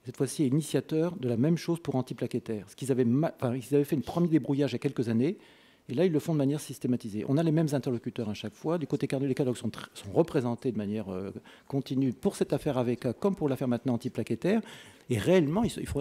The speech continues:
énormément de, de, d'efforts pédagogiques, et cetera, pour, euh, euh, nuancer toute cette affaire. Il y a, moi, je ne suis pas compétent dans le domaine, mais il y a une histoire de taille aussi du, du, du pédicule.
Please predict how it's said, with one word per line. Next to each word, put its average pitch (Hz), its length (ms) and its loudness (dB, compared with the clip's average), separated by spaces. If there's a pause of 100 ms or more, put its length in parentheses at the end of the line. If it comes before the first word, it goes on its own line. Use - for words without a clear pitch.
énormément 160 380 2
de, 131 160 2
de, 117 280 2 (360)
d'efforts 139 260 4
pédagogiques, 127 560 2
et 113 60 -4
cetera, 135 500 -2
pour, 185 300 -4
euh, 113 240 4 (340)
euh, 98 560 -2 (220)
nuancer 165 340 4
toute - 160 -6
cette - 160 -4
affaire. 117 300 -2
Il 127 60 -4
y 127 60 2
a, 131 40 2
moi, 123 140 -4
je - 20 0
ne 113 60 -2
suis 113 100 -10
pas 123 120 -2
compétent 123 360 -2
dans 110 60 2
le 107 40 -2
domaine, 135 220 0
mais 123 60 2
il - 20 2
y 120 40 4
a 120 40 6
une 120 60 4
histoire 131 180 0
de 120 80 2
taille 185 320 2
aussi 110 200 -4
du, 113 140 -4
du, 110 240 -2
du 101 160 -4
pédicule. 117 560 0